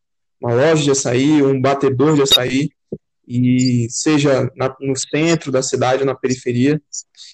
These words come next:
nós temos ali a Feira do Açaí, o, o Ver o Peso, e certamente esse tipo de consumo, e a gente não para no açaí, né? A gente vai pra farinha, vai pra castanha, esses, esses bens, eles são realmente,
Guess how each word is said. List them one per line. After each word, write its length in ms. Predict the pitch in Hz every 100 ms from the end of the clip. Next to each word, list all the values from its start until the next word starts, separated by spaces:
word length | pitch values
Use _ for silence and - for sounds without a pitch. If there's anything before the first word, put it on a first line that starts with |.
| _ -
nós 180 | 127 131
temos 220 | 143 135
ali 260 | 135 135 135
a 380 | 120 117 117 123 - _ -
Feira 200 | 175 175
do 80 |
Açaí, 600 | 156 156 123 127 156 143 - _
o, 340 | 127 117 113 120 _ -
o 200 | 120 -
Ver 120 | 127
o 100 | 131 -
Peso, 480 | 127 143 151 165 - _ _ - - _ -
e 360 | 131 156 160 165
certamente 840 | 180 185 185 143 180 208 185 135 -
esse 260 | 160 202
tipo 260 | - 202 190
de 100 | 160
consumo, 600 | - 147 - 196 180 139
e 60 | 143
a 20 |
gente 200 | 160 165
não 120 | 165
para 240 | 160 170 170
no 80 |
açaí, 360 | 160 151 123 131
né? 140 | 123 117 _ - - -
A 40 | 123
gente 460 | 127 - 143 139 _ _ _ -
vai 160 | 131 127
pra 120 | 131
farinha, 600 | - 117 139 160 139 120
vai 100 | 123
pra 120 | 127
castanha, 640 | 120 123 - 170 151 123 - _ -
esses, 400 | 170 180 196 165 - -
esses 260 | 156 165
bens, 320 | 123 135 180 185
eles 220 | 180 180
são 240 | 190 196 175
realmente, 720 | 175 170 160 196 - 180